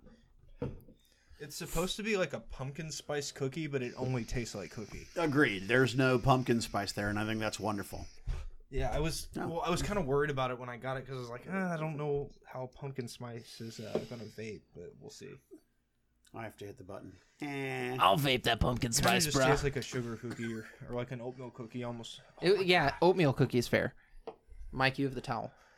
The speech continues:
Speaker 3: Every one of these beers is exploded. We've
Speaker 1: I
Speaker 3: been
Speaker 1: just
Speaker 3: going for an
Speaker 1: forgot about
Speaker 3: hour.
Speaker 1: it.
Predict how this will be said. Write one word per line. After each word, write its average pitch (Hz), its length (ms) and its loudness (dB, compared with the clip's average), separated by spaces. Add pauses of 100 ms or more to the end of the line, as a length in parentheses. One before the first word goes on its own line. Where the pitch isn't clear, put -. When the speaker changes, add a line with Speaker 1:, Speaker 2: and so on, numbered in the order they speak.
(360)
Speaker 3:
Every 175 240 10
one 185 160 10
of 175 40 4
these 139 160 6
beers 143 280 6
is 123 160 2
exploded. 139 720 4 (280)
We've 156 220 6
Speaker 1:
I - 20 2
Speaker 3:
been 185 120 8
Speaker 1:
just 143 60 10
Speaker 3:
going 156 260 10
for 135 160 8
an 120 60 6
Speaker 1:
forgot 95 100 4
about 120 140 8
Speaker 3:
hour. 113 200 8
Speaker 1:
it. - 120 -12